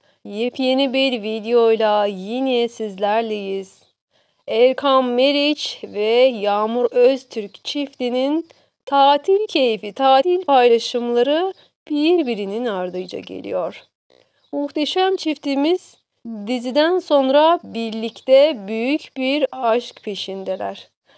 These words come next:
Evet arkadaşlar, birbirine yakışan çiftimiz Erkan Meriç ve Yağmur Öztürk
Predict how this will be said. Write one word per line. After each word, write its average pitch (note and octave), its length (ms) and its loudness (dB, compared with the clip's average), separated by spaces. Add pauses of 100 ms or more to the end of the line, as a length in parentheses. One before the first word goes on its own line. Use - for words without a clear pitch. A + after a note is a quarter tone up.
Evet D#4 280 4
arkadaşlar, A3 840 2
birbirine C4 480 -2
yakışan A#3+ 520 0
çiftimiz G#3 760 -10 (380)
Erkan D4 460 2
Meriç C4+ 560 -2
ve G3 140 -6
Yağmur A#3+ 460 0
Öztürk B3 880 -6